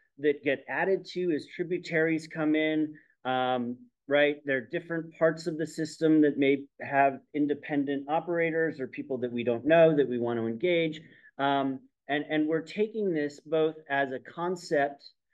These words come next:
for organization, but also as a way to drive the work forward in terms of timeline, schedules, and work streams. Um, so while this is sort of a figurative, um, example and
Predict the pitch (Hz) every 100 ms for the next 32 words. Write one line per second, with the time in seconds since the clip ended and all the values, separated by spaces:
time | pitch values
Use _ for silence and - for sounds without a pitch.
0 | _ _ - 143 143 139 135 135 131 185
1 | 214 - 151 139 139 - _ - 139 165
2 | 170 202 202 214 202 170 170 151 151 156
3 | 151 139 147 139 139 131 143 139 135 135
4 | - _ - 220 190 139 131 131 127 _
5 | _ 143 147 - 165 156 151 147 - 156
6 | 156 151 147 - - 143 139 147 139 135
7 | 139 127 117 110 - - 92 82 80 _
8 | - 120 120 120 120 - - 143 139 135
9 | 135 131 143 143 160 170 160 151 - 165
10 | 143 139 127 123 120 _ - 156 156 160
11 | 160 170 196 190 _ _ _ _ 135 139
12 | 135 131 131 127 _ _ _ _ _ _
13 | 135 117 156 160 160 147 143 131 131 127
14 | 123